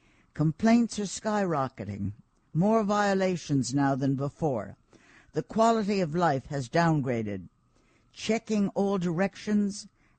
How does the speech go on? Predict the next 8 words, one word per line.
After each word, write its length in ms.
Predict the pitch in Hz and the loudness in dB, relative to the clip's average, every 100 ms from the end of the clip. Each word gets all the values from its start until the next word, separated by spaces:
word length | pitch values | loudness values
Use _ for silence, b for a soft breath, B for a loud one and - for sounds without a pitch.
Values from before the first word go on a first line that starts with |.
| _ | _
exiting 760 | 220 - - - 196 208 190 - | -2 -2 -6 -6 -2 0 0 -2
a 80 | 151 | -8
car, 560 | - 170 190 185 196 - _ b b b | -4 0 0 0 -6 -12 _ b b b
you 140 | 208 | -2
can 160 | 208 196 | 0 0
still 340 | - - 226 | -2 0 0
get 220 | 196 196 | 2 0
hit. 460 | 175 151 220 - - | 0 2 2 2 -6